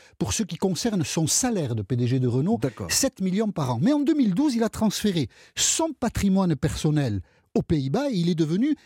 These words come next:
Speaker 1: résident fiscal aux Pays-Bas en deux mille douze. Pourquoi les Pays-Bas ? Parce que Renault-Nissan, l'alliance Renault-Nissan, a son siège social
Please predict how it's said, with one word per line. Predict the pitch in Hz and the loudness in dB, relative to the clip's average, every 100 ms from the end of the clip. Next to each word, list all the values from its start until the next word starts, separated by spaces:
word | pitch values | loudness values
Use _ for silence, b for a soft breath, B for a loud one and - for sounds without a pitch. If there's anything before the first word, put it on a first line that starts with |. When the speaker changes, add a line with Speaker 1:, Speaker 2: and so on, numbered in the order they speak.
| b | b
Speaker 1:
résident | 123 175 285 233 254 240 | -2 2 2 0 -6 -8
fiscal | 202 202 - - 165 120 - | -6 -6 -6 -4 -4 -2 -2
aux | 156 | -2
Pays-Bas | - 143 151 277 277 B B - | 0 0 0 -2 -4 B B -4
en | |
deux | 220 202 | -2 -2
mille | 190 190 | -2 -2
douze. | 262 220 - | -2 -4 -4
Pourquoi | 233 - 294 | -4 -2 -2
les | |
Pays-Bas ? | 220 208 196 262 269 B B B | 0 0 0 0 -2 B B B
Parce | 214 - - | -2 -2 -2
que | 240 208 - | 0 0 -2
Renault-Nissan, | 151 214 226 185 - 285 233 | 0 0 0 -2 0 0 0
l'alliance | 123 147 220 269 - | 2 2 0 -4 -4
Renault-Nissan, | 139 143 143 139 240 262 B B | -2 0 0 0 0 -2 B B
a | 170 | -2
son | 214 | 0
siège | 185 - 240 | 0 2 0
social | 190 190 - 262 226 | 0 -2 0 -2 -4